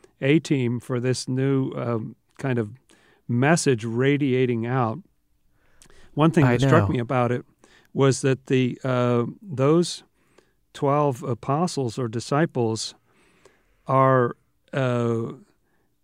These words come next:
Speaker 1: I mean, they were, they were people who grew up in Judaism, so they'd be able to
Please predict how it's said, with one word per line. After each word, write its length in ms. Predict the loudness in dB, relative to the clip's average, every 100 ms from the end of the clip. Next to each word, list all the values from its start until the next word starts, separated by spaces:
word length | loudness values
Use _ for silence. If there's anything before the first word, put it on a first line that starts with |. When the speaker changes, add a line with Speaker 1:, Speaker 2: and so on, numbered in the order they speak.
| _ -20 -12 -2
Speaker 1:
I 80 |
mean, 220 | 2 2 2
they 100 | 0
were, 180 | 0 -2
they 160 | -2 -2
were 140 | -2
people 460 | -2 0 2 0 0
who 160 | 0
grew 260 | 0 2 2
up 160 | 2
in 260 | 0 -2 -4
Judaism, 680 | -4 -2 -2 -2 -4 -6 -8 _ _ _
so 220 | -2 0
they'd 200 | 2 0
be 200 | 0 0
able 160 | 0
to 100 | -4